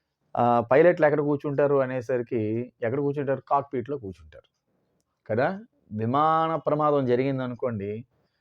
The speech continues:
దేని ద్వారా మనం తెలుసుకుంటాం అనేసరికి బ్లాక్ బాక్స్ అంటాం. బ్లాక్ బాక్స్ అంటే అది బ్లాక్‌గా ఉండదు, ఆరెంజ్ కలర్‌లో ఉంటుందండి. సాఫ్రాన్ కలర్ ఉంది కదా, ఆ కలర్‌లో ఉంటుంది. అదేంటనేసరికి విమానం, విమానం ఉంది కదా, అది తోక దగ్గర ఉంటుందన్నమాట. ఇది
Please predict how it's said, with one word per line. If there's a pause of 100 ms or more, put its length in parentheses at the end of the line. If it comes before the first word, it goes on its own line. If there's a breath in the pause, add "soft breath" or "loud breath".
(260)
దేని
ద్వారా
మనం
తెలుసుకుంటాం
అనేసరికి
బ్లాక్
బాక్స్
అంటాం. (380)
బ్లాక్
బాక్స్
అంటే
అది
బ్లాక్‌గా
ఉండదు, (520)
ఆరెంజ్
కలర్‌లో
ఉంటుందండి.
సాఫ్రాన్
కలర్
ఉంది
కదా, (260)
ఆ
కలర్‌లో
ఉంటుంది. (640)
అదేంటనేసరికి
విమానం,
విమానం
ఉంది
కదా,
అది
తోక
దగ్గర
ఉంటుందన్నమాట. (240)
ఇది